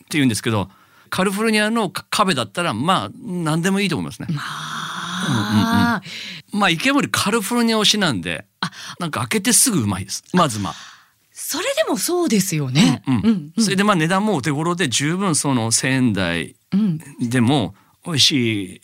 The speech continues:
Speaker 1: クオリティが高いものもたくさんあるし、
Speaker 2: はい。うん。
Speaker 1: とにかくみんなでパーティーした時に、ワインって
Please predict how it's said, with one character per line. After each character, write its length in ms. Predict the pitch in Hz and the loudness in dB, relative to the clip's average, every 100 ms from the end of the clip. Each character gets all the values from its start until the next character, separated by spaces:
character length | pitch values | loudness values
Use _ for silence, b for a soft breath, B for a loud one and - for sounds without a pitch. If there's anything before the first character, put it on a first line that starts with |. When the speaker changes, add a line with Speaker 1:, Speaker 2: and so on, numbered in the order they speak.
| - | -8
Speaker 1:
ク 100 | - | -2
オ 40 | 117 | 0
リ 60 | |
テ 60 | 113 | 0
ィ 20 | |
が 40 | |
高 200 | 107 92 | -2 -2
い 40 | 101 | -2
も 80 | 85 | -2
の 40 | |
も 40 | 78 | -6
た 100 | - | -4
く 60 | |
さ 120 | - 180 | 0 0
ん 40 | |
あ 60 | 85 | 0
る 60 | |
し、 160 | - 139 | -4 0
Speaker 2:
は 40 | |
い。 20 | 233 | 2
う 20 | |
ん。 200 | 214 151 - B B B B B B - | 2 0 -12 B B B B B B -8
Speaker 1:
と 100 | 180 | -4
に 60 | |
か 60 | 120 | 0
く 40 | |
み 80 | 139 | 2
ん 40 | |
な 100 | 165 | 4
で 100 | 143 | 2
パ 140 | 117 147 | 0 0
ー 60 | |
テ 60 | 117 | 0
ィ 20 | |
ー 40 | 101 | 0
し 20 | |
た 80 | 104 | 0
時 200 | 95 98 | 0 0
に、 280 | 120 95 b b b b b _ | 0 -2 b b b b b _
ワ 200 | 180 233 | 2 2
イ 100 | 196 | 2
ン 40 | |
っ 20 | |
て 380 | - - 98 - | -2 -4 -6 -6